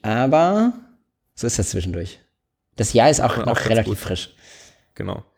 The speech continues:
Speaker 1: Es ist auch
Speaker 2: Äh,
Speaker 1: einfach noch
Speaker 2: wir
Speaker 1: nicht so
Speaker 2: hoffen
Speaker 1: viel passiert. Es gibt keine News. Ich hab einfach ein paar Links rausgehauen, die ich so im Backlog hatte.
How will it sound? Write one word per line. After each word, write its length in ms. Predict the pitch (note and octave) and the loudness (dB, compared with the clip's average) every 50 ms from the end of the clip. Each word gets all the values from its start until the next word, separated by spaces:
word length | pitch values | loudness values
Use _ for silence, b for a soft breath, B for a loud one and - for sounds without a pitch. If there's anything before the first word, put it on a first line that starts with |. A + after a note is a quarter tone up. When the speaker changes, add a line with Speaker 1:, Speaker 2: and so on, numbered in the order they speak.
| _ _ - | _ _ -12
Speaker 1:
Es 160 | A#2+ - - | -10 -6 -6
ist 140 | - B2+ - | -4 -2 0
auch 140 | - B2 - | 0 2 4
Speaker 2:
Äh, 20 | B2+ | 6
Speaker 1:
einfach 140 | B2 B2 B2+ | 6 6 6
noch 60 | B2+ | 6
Speaker 2:
wir 60 | C3+ | 6
Speaker 1:
nicht 100 | B2 B2+ | 4 4
so 80 | - B2+ | 4 4
Speaker 2:
hoffen 80 | - - | 4 4
Speaker 1:
viel 100 | C3 A#2+ | 4 4
passiert. 800 | - A#2+ - A#2+ A#2 A#2 A#2 A#2 C3+ - - - - - - - | 2 2 2 4 4 4 4 2 0 -4 -6 -10 -10 -10 -10 -10
Es 100 | - - | -6 -2
gibt 160 | - C3 B2+ - | -2 -2 0 2
keine 220 | A#2+ A#2+ B2 A#2 | 2 4 4 4
News. 560 | A2+ A2+ A#2+ A#2+ B2 B2 B2 - - - - - _ - | 4 4 4 4 4 2 -2 -6 -10 -12 -16 -20 _ -14
Ich 200 | - - B2+ - | -12 -10 -8 -6
hab 80 | - C3 - - - - - - - | -8 -8 -10 -14 -20 -14 -12 -12 -8
einfach 220 | - C3+ B2 - B2+ | -6 -6 -2 -2 -2
ein 80 | A#2+ - | 0 2
paar 80 | B2 | 2
Links 260 | A#2 A#2+ B2 B2 - | 2 4 2 2 2
rausgehauen, 480 | - A#2 A#2 - - A#2 A2 A#2 A#2+ B2 | 2 2 2 2 0 -2 0 0 2 2
die 80 | A#2 A#2+ | 2 2
ich 100 | A#2 - | 2 0
so 60 | A#2+ | 0
im 80 | A#2 G#2+ | 0 0
Backlog 340 | B2 B2 - C3 B2 A#2 - | 0 0 2 0 0 0 0
hatte. 320 | A#2+ A2 - A#2+ A#2 A#2 | -2 -2 0 -2 -2 -2